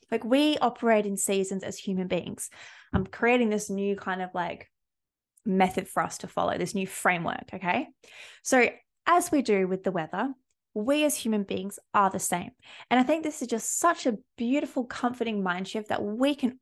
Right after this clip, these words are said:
always, always affirm to ourselves. If you are in a really shitty, confusing, dark, gloomy, uncomfortable period of your life, I've got some fantastic news for you.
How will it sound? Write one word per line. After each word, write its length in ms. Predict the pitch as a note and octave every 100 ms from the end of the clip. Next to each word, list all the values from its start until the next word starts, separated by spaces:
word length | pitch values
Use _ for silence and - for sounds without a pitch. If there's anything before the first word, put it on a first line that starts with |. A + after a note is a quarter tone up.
| -
always, 380 | A#3 A#3+ A#3+
always 360 | - G3+ F#3+ F#3
affirm 340 | - - F#3 F#3+
to 100 | -
ourselves. 420 | F#3+ - - - _ - - -
If 200 | A3 A3
you 180 | C4+
are 100 | F4+ -
in 220 | A#3 A#3
a 100 | G3
really 420 | G3+ C4 D#4 D#4
shitty, 440 | - - B3 A#3
confusing, 880 | A#3 G3 - - A3+ A#3 A3+ A3 G3 -
dark, 420 | G3+ G3 G3 - _
gloomy, 720 | - G#3 A3+ A#3 A#3 A#3 A3 - _ _ _ _ -
uncomfortable 640 | C#4+ C#4+ - B3+ B3+ A#3
period 440 | G#3 - A#3+ A3 G#3
of 200 | B3 B3
your 180 | A3 G3+
life, 480 | F#3 E3+ B3 D#4 - _ _ _ _ _
I've 240 | - D#4 D4
got 180 | G#3+ -
some 140 | G3+
fantastic 640 | - G3+ - G3 - G3
news 240 | F3+ F3+ -
for 80 |
you. 220 | A#3 C#4